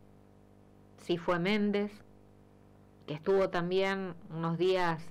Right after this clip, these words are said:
este, detenido y después se dictó la falta de mérito, pero quedando, ¿no? este, comprendido dentro de la causa, pero ni siquiera eso, pero cuando de-, digo ni siquiera eso, este es un dato, este, fundamental,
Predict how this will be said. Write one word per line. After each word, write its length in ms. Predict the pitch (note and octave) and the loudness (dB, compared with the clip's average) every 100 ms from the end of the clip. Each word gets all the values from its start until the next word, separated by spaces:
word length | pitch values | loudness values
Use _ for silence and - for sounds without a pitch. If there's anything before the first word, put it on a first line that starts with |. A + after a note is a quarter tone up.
| - | -10
este, 280 | D#3 D#3+ | -8 -6
detenido 640 | D3+ D3+ C#3+ D#3 F3+ G#3 G3 | -4 -4 -6 -6 -2 0 0
y 160 | D#3 | -2
después 300 | D3+ - D#3+ | -4 -4 -4
se 160 | D#3+ D3+ | -4 -6
dictó 320 | D3+ D3+ E3 | -6 -6 -4
la 120 | D3+ | -4
falta 360 | D3+ D#3+ D3+ D#3 | -6 -6 -6 -6
de 120 | D3 | -6
mérito, 500 | D3+ F3 F#3 F3 G3+ | -4 -2 -2 -2 -6
pero 240 | E3+ C3+ C#3 | -4 -8 -6
quedando, 560 | B2+ D3 E3+ D#3+ C3+ - - | -6 -2 -2 -2 -4 -8 -8
¿no? 260 | D3 E3 E3+ - - - - - - - - | -6 -4 -6 -14 -20 -20 -20 -20 -20 -20 -16
este, 220 | D3+ D#3+ | -12 -8
comprendido 680 | D#3+ D#3+ D3+ D3+ F3 F#3 E3 | -4 -4 -4 -2 2 2 2
dentro 300 | D#3+ D#3+ D#3+ | -2 -4 -4
de 80 | D3+ | -4
la 140 | D#3 | -4
causa, 500 | D#3+ G3 G#3 - B3 E4 - - - - - - - | 0 0 0 -2 -4 -4 -12 -16 -16 -20 -20 -20 -10
pero 640 | - E3 E3 E3 D#3+ D3+ - F#3 | 0 2 4 4 4 2 -2 -2
ni 380 | G3+ B3+ D4+ - - - - - | 0 0 -2 -8 -20 -20 -20 -20
siquiera 580 | - F#3 G#3 G#3 G3+ | -4 -2 2 2 4
eso, 300 | G#3 - D#3 | 2 2 -4
pero 160 | D3+ D3 | -4 -4
cuando 240 | D#3 D#3 | -2 0
de-, 220 | D#3 E3+ E3 | 2 2 2
digo 280 | F3 F3+ E3 | 0 2 2
ni 140 | F#3 | -2
siquiera 440 | - G#3 A3 A3+ G#3 | -4 -2 0 4 2
eso, 420 | G3+ - A3+ - - | 2 0 0 0 -4
este 220 | E3+ G#3 | -4 -4
es 120 | G#3 | -4
un 180 | F#3 E3 | -4 2
dato, 500 | E3+ E3 G3 G#3 - - - - | 2 2 2 2 -2 -10 -16 -12
este, 480 | - E3 D3+ - D3+ | -4 -2 -2 -6 -6
fundamental, 880 | - - F3+ E3+ D#3 D3 F#3+ D#3+ C3 | -6 -6 0 0 0 -2 -2 0 -2